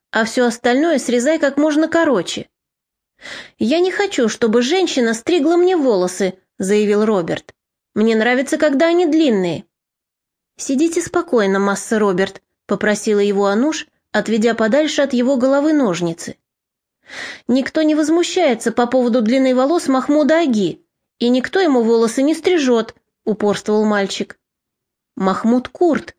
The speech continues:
сказала его мать. "Стриги его так же, как ты стригла Томаса, Ануш, дорогая". "Подумайте, насколько прохладнее вам будет",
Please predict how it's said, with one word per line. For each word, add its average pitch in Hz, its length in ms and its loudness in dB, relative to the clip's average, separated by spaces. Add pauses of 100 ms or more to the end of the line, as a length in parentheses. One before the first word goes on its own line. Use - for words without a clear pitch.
(100)
сказала 185 480 -2
его 190 260 0
мать. 175 380 -6 (720)
"Стриги 294 360 0
его 330 220 2
так 330 280 -2
же, 226 120 0
как 247 200 0
ты 294 120 0
стригла 330 380 0
Томаса, 240 520 0
Ануш, 226 280 0
дорогая". 226 640 0 (680)
"Подумайте, 320 560 0
насколько 320 460 -2
прохладнее 294 720 0
вам 240 200 2
будет", 196 440 -2